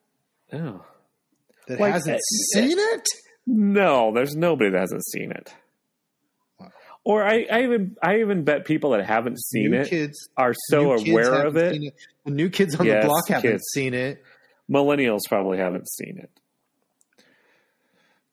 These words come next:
Speaker 2: Probably not. They'd probably hate it.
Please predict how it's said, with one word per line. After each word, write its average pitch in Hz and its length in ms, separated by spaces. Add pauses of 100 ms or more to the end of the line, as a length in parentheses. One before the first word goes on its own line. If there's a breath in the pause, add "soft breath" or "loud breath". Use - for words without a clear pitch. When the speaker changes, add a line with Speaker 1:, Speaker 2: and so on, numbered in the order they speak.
(280)
Speaker 2:
Probably 110 260
not. 104 180 (840)
They'd 147 180
probably 143 300
hate 143 220
it. 117 200